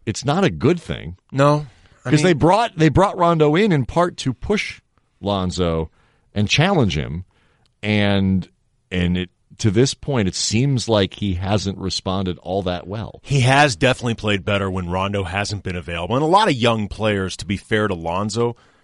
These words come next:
Speaker 2: respond best when they don't feel like they ever have to look over their shoulders.
Speaker 1: Mm-hmm.
Speaker 2: And all of these guys have to adjust to the idea of there are better players around you now, and the stakes are higher. You know, this is something the Celtics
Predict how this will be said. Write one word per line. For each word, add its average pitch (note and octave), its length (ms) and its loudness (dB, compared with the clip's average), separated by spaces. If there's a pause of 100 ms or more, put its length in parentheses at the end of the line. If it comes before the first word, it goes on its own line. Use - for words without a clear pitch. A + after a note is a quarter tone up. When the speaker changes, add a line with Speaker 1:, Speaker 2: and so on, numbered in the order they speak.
(120)
Speaker 2:
respond C3 640 0
best A#2 300 0
when A#2 120 -4
they G2 80 -2
don't G#2 260 -4
feel G#2+ 200 -2
like G2 160 -2
they G2 120 -4 (120)
ever G2 240 -2
have F2+ 220 -2
to G2+ 60 -6
look F#2 220 -6
over F2+ 200 -4
their D#2+ 100 -8
shoulders. G#2+ 500 -2
Speaker 1:
Mm-hmm. G#3 100 -10 (260)
Speaker 2:
And B2+ 160 4
all A#3 200 8
of D3 60 2
these A2 220 0
guys F2+ 320 -4
have G#2 280 -2
to A#2+ 120 -2
adjust G2 520 -4
to A2 80 -4
the F#2 220 -8
idea G2 580 -2 (100)
of F2+ 380 -4 (320)
there B2 140 6
are A2 60 4
better B2 320 4
players A2+ 400 -2
around F#2 320 -4
you E2 80 -8
now, C#2 240 -12 (260)
and F#2 140 -10
the D#2+ 60 -10
stakes - 400 0
are B2+ 80 -2
higher. F2+ 340 0
You B2 100 -2
know, A#2 60 0
this C3 120 -2
is - 60 -4
something F3 200 0
the D#3 60 0
Celtics - 520 0